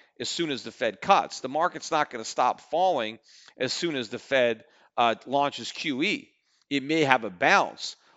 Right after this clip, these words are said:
uh, but I think it's gonna have a ways to fall before it ultimately bottoms out. It's, you know, people maybe will think, "Oh, you know, if the Fed just cuts rates,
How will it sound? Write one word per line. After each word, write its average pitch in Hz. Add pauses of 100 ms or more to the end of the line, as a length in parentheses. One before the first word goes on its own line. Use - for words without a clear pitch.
uh, 113
but 139
I 156
think 170
it's 139
gonna 127
have 123
a 113
ways 123
to 117
fall 135 (160)
before 131
it 120
ultimately 117 (420)
bottoms 123
out. 120
It's, -
you 160
know, 127
people 151
maybe 127
will 120
think, 123
"Oh, 143
you 85
know, 92 (180)
if 113
the 117
Fed 147
just 120
cuts 139
rates, 165